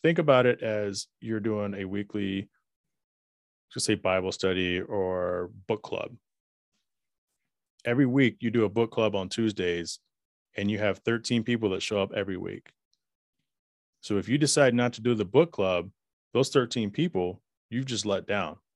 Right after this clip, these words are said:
They're gonna show up at that door and the door is gonna be locked. Some days you might have ten people 'cause two people could, two or three people could make it. Some days you may have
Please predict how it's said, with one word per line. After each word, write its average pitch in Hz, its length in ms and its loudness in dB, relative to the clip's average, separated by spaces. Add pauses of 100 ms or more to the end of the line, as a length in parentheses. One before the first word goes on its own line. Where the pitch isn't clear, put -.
They're 113 120 0
gonna 135 160 2
show 123 180 4
up 120 100 2
at 113 100 0
that 95 160 -2
door 120 280 4
and 92 120 -4
the 95 40 -8
door 110 180 2
is 104 100 -2
gonna 98 140 -8
be 85 140 -8
locked. 78 300 -10 (760)
Some 110 240 0
days 110 260 4
you 107 80 0
might 107 160 2
have 101 240 0
ten 113 200 -2
people 143 360 -4
'cause 104 220 -10
two 104 140 -10
people 98 200 -8
could, 107 280 -4
two - 180 -6
or 104 60 -4
three 107 140 -6
people 101 200 -8
could 104 140 -4
make 104 200 -4
it. - 100 -10
Some 120 160 -2
days 117 180 2
you 113 80 -4
may 110 120 -2
have 107 220 -2